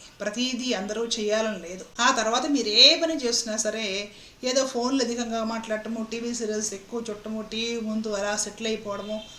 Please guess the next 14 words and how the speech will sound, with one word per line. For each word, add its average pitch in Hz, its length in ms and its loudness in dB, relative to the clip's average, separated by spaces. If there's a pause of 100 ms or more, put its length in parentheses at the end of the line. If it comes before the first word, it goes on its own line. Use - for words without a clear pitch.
(240)
పక్కింటి 226 380 -4
వాళ్ళతో 220 300 0
బాతాఖాణీలు 214 680 -2
ఇవి 208 160 -2
విడిచిపెట్టి 220 800 -4 (380)
మీ 262 160 2
కార్యక్రమాలు 254 680 2
మీరు 233 180 0
నిర్వర్తించుకుంటూనే 214 1160 -4 (400)
ఇష్టదేవతా 247 680 2
నామస్మరణ, 208 440 2
భగవన్ 233 360 0
నామస్మరణ 202 760 -2 (340)
నిరంతరం 240 480 -2